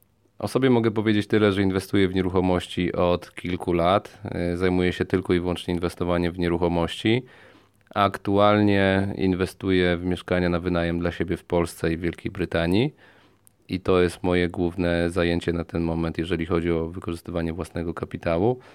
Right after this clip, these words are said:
E, skupiam się głównie też na tym, żeby przekazywać okazje inwestycyjne i sprzedawać inwestorom, e, gotowce inwestycyjne, czyli mieszkania, które są już,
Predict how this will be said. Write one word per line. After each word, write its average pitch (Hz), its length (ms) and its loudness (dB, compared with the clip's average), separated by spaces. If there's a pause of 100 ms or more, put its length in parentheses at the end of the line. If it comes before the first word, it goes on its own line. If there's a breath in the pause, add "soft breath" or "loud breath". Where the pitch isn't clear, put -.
(420 loud breath)
E, 90 220 -2
skupiam 101 400 0
się 98 120 0
głównie 98 320 0
też - 560 -2
na 92 300 2
tym, 90 360 0
żeby 87 680 2
przekazywać 87 520 -2
okazje 87 340 2
inwestycyjne 85 880 0
i 85 120 -6
sprzedawać 82 520 -2
inwestorom, 82 640 -2 (160)
e, 85 320 -8
gotowce 85 420 -2
inwestycyjne, 85 760 -2
czyli 87 220 -4
mieszkania, 82 480 -4
które 85 240 -6
są 87 160 -4
już, 85 340 -6